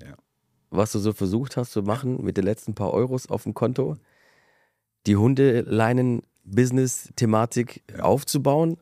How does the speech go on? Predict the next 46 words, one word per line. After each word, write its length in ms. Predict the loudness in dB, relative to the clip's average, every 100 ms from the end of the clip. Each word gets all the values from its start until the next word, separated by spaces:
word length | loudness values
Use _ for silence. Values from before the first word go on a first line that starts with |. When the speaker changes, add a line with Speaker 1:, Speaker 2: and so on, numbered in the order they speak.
| -4
Speaker 2:
Was 180 | -2 2
war 120 | 2
so 80 | 4
der 260 | 4 4 0
höchste 380 | -4 -2 -2
Peak 300 | -4 -2 0
im 60 | 2
Monat 340 | 2 2 -2 2
Umsatz? 440 | 4 4 4 0
Also 200 | 4 6
so, 300 | 6 4 2
äh 160 | -2 -4 _ _ _
Speaker 1:
Siebenundvierzig 960 | -8 -4 2 2 2 0 -2 0 -2 0
oder 140 | 0 0
so, 200 | 0 -4
siebenundvierzig 540 | -8 -10 -4 -4 -4 -4
K. 260 | -2 -2 -6 _ _ _ -14
Speaker 2:
Dann 140 | -4
war 100 | -2
das 100 | -2
Speaker 1:
Ja. 60 | -2
Speaker 2:
aber 100 | 0
ein 160 | -2 -6 _ _
fairer 320 | 0 2 2
Preis, 340 | 0 -2 -4 -2
den 160 | -2
du 80 | 0
da, 220 | 0 0
äh, 280 | -2 -6 -8
verkauft 360 | -10 -6 -4 -4
hast, 140 | -6
die 60 | -8
Company 360 | -10 -10 -10 -8
so. 160 | -8 -10 _ _ _ _ _ -4
Speaker 1:
Es 140 | 0
war 140 | 2 2
s-, 200 | 0 -6 -8 -12
super, 760 | -10 -2 0 4 6 6 4 2
also 260 | 0 0 0 -4 -4
ich 100 | 2
muss 140 | 2
dazu 220 | 2 4
sagen, 380 | 4 6 4 2 _ _ _ _ -8
ich 260 | -6 -6 -10 _ 0
neige 400 | 4 6 4 4
dazu, 580 | 2 2 4 4 4